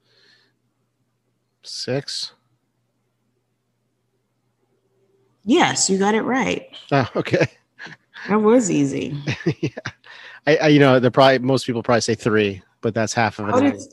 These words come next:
Speaker 2: I would have said, yeah, three.
Speaker 1: Yeah.
Speaker 2: Three
Speaker 1: It's half.
Speaker 2: outs, and then you switch, but then you have to get, the other team has to get out too before you go into the next one.
Speaker 1: Right. So, yeah, three outs is half of an inning.
Speaker 2: Okay. Well, that's stupid.
Speaker 1: Okay.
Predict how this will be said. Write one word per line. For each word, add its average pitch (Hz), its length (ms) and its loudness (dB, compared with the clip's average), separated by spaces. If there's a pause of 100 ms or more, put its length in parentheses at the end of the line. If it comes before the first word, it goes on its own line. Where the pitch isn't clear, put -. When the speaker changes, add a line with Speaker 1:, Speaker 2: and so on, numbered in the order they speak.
(140)
Speaker 2:
I 220 40 4
would 233 100 4
have 226 80 4
said, 220 400 -2
yeah, 220 180 2
three. 156 760 -2 (960)
Speaker 1:
Yeah. 92 180 -14 (180)
Speaker 2:
Three 233 160 8
Speaker 1:
It's 240 60 8
half. 220 100 6
Speaker 2:
outs, - 120 -2
and 214 120 4
then 202 100 2
you 196 120 0
switch, - 580 0
but 190 120 6
then 214 160 6
you 208 120 4
have 208 180 2
to 196 80 0
get, 180 240 2
the 180 100 0
other 208 160 2
team 202 200 0
has 170 180 -2
to 180 60 -2
get 165 160 0
out 156 200 -2
too 139 440 0 (240)
before 170 220 -2
you 160 120 0
go 160 200 4
into 160 200 2
the 151 140 -2
next 143 420 -4
one. - 200 -8 (540)
Speaker 1:
Right. 110 260 -4
So, - 180 -8
yeah, 117 160 -2
three 131 180 0
outs 120 220 0
is - 80 -8
half 123 260 0
of 104 100 -10
an 107 80 -8
inning. 98 280 -8 (760)
Speaker 2:
Okay. - 400 -10
Well, - 120 -4
that's 147 160 -2
stupid. - 580 -8
Speaker 1:
Okay. 117 300 -6